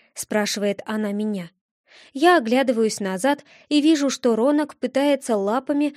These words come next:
стащить с меня платье. К счастью, завязки лифа — слишком сложная задачка для него в нынешнем зверином состоянии, поэтому он просто часто толкается и безрезультатно рычит.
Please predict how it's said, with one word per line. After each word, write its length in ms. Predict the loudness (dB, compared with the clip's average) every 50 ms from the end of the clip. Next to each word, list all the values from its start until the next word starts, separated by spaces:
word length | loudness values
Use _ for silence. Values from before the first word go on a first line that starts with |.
| -12 -20 -16
стащить 520 | -6 0 0 2 2 0 -2 -4 -6 -4
с 60 | -4
меня 280 | -4 -2 0 -2 -2 -4
платье. 600 | -4 -4 -4 -4 -4 -4 -6 -6 -6 -6 -6 -8 _ _ _ _ _
К 60 | -6
счастью, 500 | -2 2 4 4 4 2 0 -4 -4 -4
завязки 540 | -2 0 0 0 0 -2 -4 -4 -4 -4 -4
лифа — 440 | -2 -2 -2 -4 -4 -2 -4 -4 -4 -8 -20 -20 -14
слишком 500 | -6 -2 0 0 0 0 -2 -2 -2 -2
сложная 640 | -2 -4 -2 0 2 2 2 0 0 -2 -2 -2 -2
задачка 640 | 0 0 0 0 0 0 -2 -2 -2 -2 -4 -4 -4 -6 -18 _ -10
для 200 | -2 0 2 2
него 320 | 2 0 0 2 0 0
в 120 | 0 0 0
нынешнем 680 | 0 0 2 0 0 0 -2 -4 -4 -4 -4 -4 -6 -8
зверином 600 | -8 -6 -2 -2 -2 0 0 -2 -2 -2 -2 -4
состоянии, 920 | -4 -6 -6 -6 -4 -2 -2 -2 0 0 -2 -2 -2 -4 -6 -6 -8 -10 _ -18 -20 -20 _ _
поэтому 500 | 2 2 4 4 4 2 2 2 2 2
он 260 | 2 2 2 2 2
просто 460 | 0 0 2 2 2 2 0 -2 -2
часто 440 | -2 0 0 0 0 0 0 -4 -8
толкается 800 | -4 -2 -2 -2 -2 -2 -2 0 2 2 2 0 0 -2 -4 -4 -6 -16 -12 -4
и 120 | 0 0 2
безрезультатно 1080 | 2 0 0 0 -2 -2 0 0 0 0 0 -2 0 0 0 -2 -2 -2 -4 -4 -4 -4
рычит. 560 | -2 -2 -2 -2 -4 -6 -8 -8 -12 -14